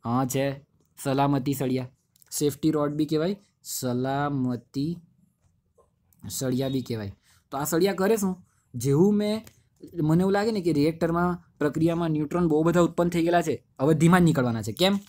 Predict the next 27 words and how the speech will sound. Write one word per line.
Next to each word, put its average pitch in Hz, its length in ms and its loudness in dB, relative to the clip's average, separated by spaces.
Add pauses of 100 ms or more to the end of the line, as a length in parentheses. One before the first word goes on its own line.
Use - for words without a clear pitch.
(340)
વારંવાર 165 400 2
કહેતો 139 240 0
છે 117 200 -6 (240)
કે 117 80 -8
વચ્ચે 120 340 -4
મૂકેલું 139 340 0
છે 143 160 0
તત્વ 151 440 -2 (420)
યુરેનિયમ 151 480 4
ને 120 120 2
એની 123 200 2
આજુબાજુ 131 420 -2
મૂકેલું 127 280 -6
છે 139 80 -8
મોડરેટર. 139 500 0 (400)
તો 110 80 -10
પ્રક્રિયા 156 500 -2
થઈને 160 320 -2
જે 131 200 -2
પણ 160 180 -4
આ 160 120 -2
ઝડપી 131 380 -2
ન્યુટ્રોન 170 300 -2
ઉત્પન્ન 185 220 -4
થતા 190 200 0
હતા 185 120 -2
ને, 156 80 -8